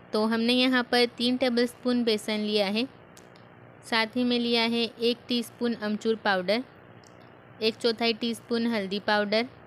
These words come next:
half टी स्पून चाट मसाला, एक teaspoon जीरा powder, एक teaspoon धनिया powder, दो teaspoon लाल मिर्च powder और एक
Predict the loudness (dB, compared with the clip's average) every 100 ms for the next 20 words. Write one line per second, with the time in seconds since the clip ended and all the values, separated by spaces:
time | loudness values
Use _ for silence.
0 | -20 -20 -20 -20 -20 -20 -20 -20 -20 -20
1 | -20 -4 0 0 0 -2 -4 -4 -2 -2
2 | 0 0 0 -2 -4 -2 -2 0 -4 -6
3 | -20 -20 -20 -20 -20 -20 -20 -20 -20 -20
4 | -20 -14 0 0 2 -2 -2 -2 0 0
5 | 2 2 2 0 -2 0 -2 -2 -8 -20
6 | -20 -20 -20 -20 -20 -20 -20 -20 -20 -8
7 | -2 -2 0 -4 -4 -4 -2 0 0 0
8 | -2 0 -2 0 0 -2 -10 -20 -20 -20
9 | -20 -20 -20 -20 -20 -20 -8 2 2 2
10 | -4 -4 -4 -2 0 0 0 0 -2 -4
11 | -2 0 2 0 -2 -16 -20 -20 -20 -20
12 | -20 -6 -2 -2 0 -2